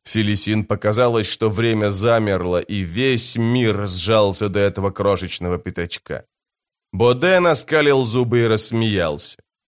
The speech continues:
"Я вам не сопливый дворянчик!" — прорычал он в толпу. "Чего вы хотите? Хотите крови знати?"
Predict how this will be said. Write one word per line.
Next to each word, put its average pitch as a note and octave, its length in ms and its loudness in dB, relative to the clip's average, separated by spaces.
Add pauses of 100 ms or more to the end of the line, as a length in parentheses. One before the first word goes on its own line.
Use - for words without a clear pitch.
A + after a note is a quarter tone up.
(120)
"Я D#3 340 2
вам F#3+ 200 4
не F#3+ 100 -2
сопливый F#3+ 580 0
дворянчик!" — A#2 880 0 (180)
прорычал A#2 640 2
он F2 120 -2
в - 80 -14
толпу. G2 480 -4 (600)
"Чего E3 420 4
вы E3 140 2
хотите? G2+ 760 -4 (120)
Хотите D#3+ 520 0
крови E3 440 2
знати?" D3 680 0